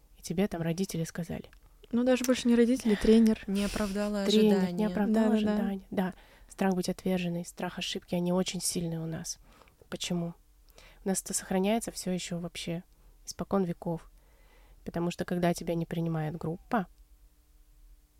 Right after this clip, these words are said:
Speaker 1: ты без нее не выживешь. Тебя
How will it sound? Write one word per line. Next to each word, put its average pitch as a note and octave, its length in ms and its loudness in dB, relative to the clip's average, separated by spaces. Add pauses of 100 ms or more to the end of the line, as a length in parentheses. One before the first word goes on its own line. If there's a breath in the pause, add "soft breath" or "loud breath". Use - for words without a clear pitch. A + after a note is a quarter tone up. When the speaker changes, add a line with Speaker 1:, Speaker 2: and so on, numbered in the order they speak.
(220)
Speaker 1:
ты F#3 60 -4
без E3+ 140 -2
нее E3+ 140 2
не E3+ 100 0
выживешь. E3 480 -4 (760)
Тебя E3 400 2